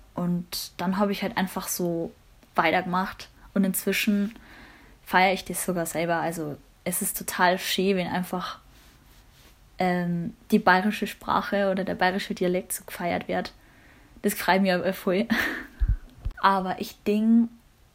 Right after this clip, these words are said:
einmal, dass das vielleicht das so ist, dass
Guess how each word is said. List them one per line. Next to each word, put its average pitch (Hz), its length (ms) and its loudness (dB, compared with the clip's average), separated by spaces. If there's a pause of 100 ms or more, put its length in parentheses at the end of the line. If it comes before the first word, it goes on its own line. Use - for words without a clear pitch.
(240)
einmal, 190 480 -4
dass 180 300 -4
das - 500 -6 (1300)
vielleicht 202 460 0
das 196 140 -2
so 226 120 2
ist, 233 220 0
dass - 400 -4